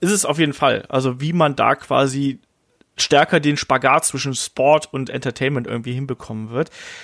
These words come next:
Schauen wir mal. Es sind bis jetzt alles nur Versprechungen. Das ist irgendwie so ein bisschen das Lustige daran, weil im Endeffekt spekulieren wir hier gerade und,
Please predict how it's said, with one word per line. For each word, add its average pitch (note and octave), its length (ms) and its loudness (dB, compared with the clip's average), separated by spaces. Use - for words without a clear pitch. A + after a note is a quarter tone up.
Schauen F#3 200 0
wir C4 100 2
mal. A2 260 2
Es - 100 -2
sind F#3+ 140 -2
bis F3 140 -2
jetzt A3 180 2
alles A3+ 280 2
nur A3+ 500 4
Versprechungen. E3+ 680 0
Das C#3 120 4
ist E3 100 -4
irgendwie F3 180 0
so F#3 40 2
ein F#3 40 0
bisschen F#3+ 160 -2
das D#3+ 100 -4
Lustige D#3+ 540 -4
daran, A2+ 340 -2
weil B2+ 140 2
im C3 100 -6
Endeffekt F#3 380 -2
spekulieren E3+ 500 2
wir D3 80 2
hier C3+ 220 -2
gerade C#3 320 2
und, D3+ 240 -2